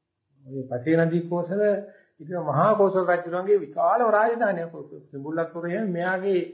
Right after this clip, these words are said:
මේ ප්‍රදේශ රාජ්‍යය. කෝසල රජුරුවන්ගේ ප්‍රදේශ රාජ්‍යය, මේ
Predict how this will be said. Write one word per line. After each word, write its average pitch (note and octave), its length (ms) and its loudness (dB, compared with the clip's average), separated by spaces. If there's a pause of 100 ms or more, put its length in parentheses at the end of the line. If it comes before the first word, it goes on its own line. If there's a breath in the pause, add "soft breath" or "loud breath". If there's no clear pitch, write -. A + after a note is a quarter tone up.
(360 soft breath)
මේ D3 120 -4 (180)
ප්‍රදේශ F3 420 2
රාජ්‍යය. A2 480 0 (960)
කෝසල B2+ 140 -4
රජුරුවන්ගේ D#3 400 -2
ප්‍රදේශ F#3+ 340 2
රාජ්‍යය, B2 440 0 (840 soft breath)
මේ C3 280 -4